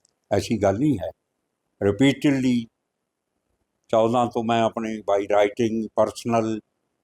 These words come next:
ਲੈਵਲ 'ਤੇ ਕਹਿੰਦਾ ਰਿਹਾ। ਔਰ ਉਹਨਾਂ ਚੀਜ਼ਾਂ 'ਤੇ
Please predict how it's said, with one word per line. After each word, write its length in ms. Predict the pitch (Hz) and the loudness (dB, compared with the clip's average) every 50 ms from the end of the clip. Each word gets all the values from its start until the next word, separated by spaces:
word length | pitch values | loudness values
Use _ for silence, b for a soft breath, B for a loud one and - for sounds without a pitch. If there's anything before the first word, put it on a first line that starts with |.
| _ _ _ _ _ _ - | _ _ _ _ _ _ -4
ਲੈਵਲ 320 | 101 104 107 113 113 110 107 | 0 2 2 2 2 -2 -2
'ਤੇ 160 | - - 107 | -2 -2 -2
ਕਹਿੰਦਾ 420 | - - 120 131 127 127 120 104 | 2 2 2 4 4 4 2 2
ਰਿਹਾ। 240 | 98 82 - _ _ _ _ _ _ _ _ _ _ _ _ _ _ _ _ _ _ _ _ _ _ _ _ _ _ _ _ _ _ - - - - - | 0 -2 -10 _ _ _ _ _ _ _ _ _ _ _ _ _ _ _ _ _ _ _ _ _ _ _ _ _ _ _ _ _ _ -18 -16 -8 -2 0
ਔਰ 200 | 110 120 139 151 143 156 | 2 2 2 2 0 -4
ਉਹਨਾਂ 520 | 147 143 156 - - 160 160 180 180 - | -6 -8 -8 -8 -4 -2 0 0 0 0
ਚੀਜ਼ਾਂ 360 | - - 143 127 151 143 143 | 0 -4 -4 0 2 2 2
'ਤੇ 400 | 131 135 135 127 127 127 123 117 | 2 2 0 2 2 0 -2 -4